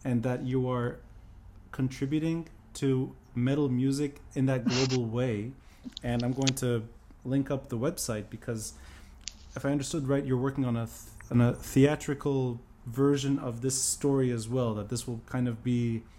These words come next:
performed. And this is a, I mean, I think, yes, connectivity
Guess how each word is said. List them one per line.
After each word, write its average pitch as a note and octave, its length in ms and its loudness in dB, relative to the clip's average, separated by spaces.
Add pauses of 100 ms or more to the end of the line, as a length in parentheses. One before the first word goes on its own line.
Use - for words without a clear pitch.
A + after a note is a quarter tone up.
(200)
performed. A#2+ 720 -2 (500)
And D3+ 140 -2
this G#3 160 2
is G3+ 180 0
a, G3 360 4 (220)
I D#3+ 60 -4
mean, E3+ 240 -2 (280)
I E3+ 80 0
think, G3 200 0 (220)
yes, C#3+ 360 -4 (120)
connectivity F#3+ 720 -2